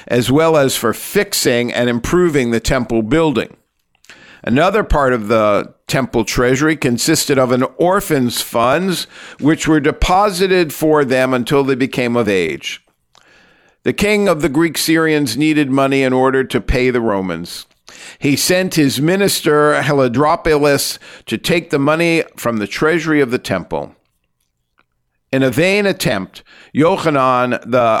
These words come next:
high priest begged him not to do it. The emissary from the king did not listen and entered the gate of the temple.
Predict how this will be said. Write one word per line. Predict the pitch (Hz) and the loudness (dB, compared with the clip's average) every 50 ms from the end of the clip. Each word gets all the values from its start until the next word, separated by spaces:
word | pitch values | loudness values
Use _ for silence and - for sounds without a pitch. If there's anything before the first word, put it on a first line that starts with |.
| - | 0
high | - 135 135 139 135 | -2 -2 0 -2 -2
priest | - - 131 127 123 - - | -2 -2 -2 -2 -2 -2 -2
begged | 127 117 117 92 | -2 -2 -2 -2
him | 107 98 101 | -4 -4 -2
not | 101 92 90 - | -2 -4 -4 -4
to | - 95 | -6 -4
do | 92 - 160 175 185 | 0 2 2 2 2
it. | 180 175 170 151 - - _ _ _ _ _ - - - _ - - - - - - | 2 2 0 0 -2 -6 _ _ _ _ _ -20 -20 -20 _ -20 -20 -20 -20 -18 -6
The | - 117 127 123 - - - | -2 0 0 2 0 0 -2
emissary | 156 170 175 170 139 - 170 156 143 135 131 | -2 0 0 0 0 2 2 2 4 2 2
from | 127 - 131 120 | 0 0 0 0
the | 117 117 | 0 -2
king | - - 165 151 139 135 | 0 0 0 2 2 2
did | 120 127 107 | 2 0 0
not | 107 113 98 95 - | 0 0 -2 -2 0
listen | 135 147 170 156 - 180 160 147 | 0 0 0 0 0 0 0 0
and | 131 120 123 - - - | 0 0 -2 -4 -4 -2
entered | 165 165 170 165 175 170 170 139 | -2 -2 0 0 0 0 2 2
the | 160 156 | -2 -2
gate | 117 - 131 123 123 123 120 - _ _ - | 0 0 0 0 0 0 -2 -6 _ _ -4
of | 123 110 98 | -4 -2 -2
the | 117 110 | -4 -4
temple. | - - 92 87 - - 85 76 69 - _ | -4 -4 -6 -6 -6 -6 -6 -6 -8 -10 _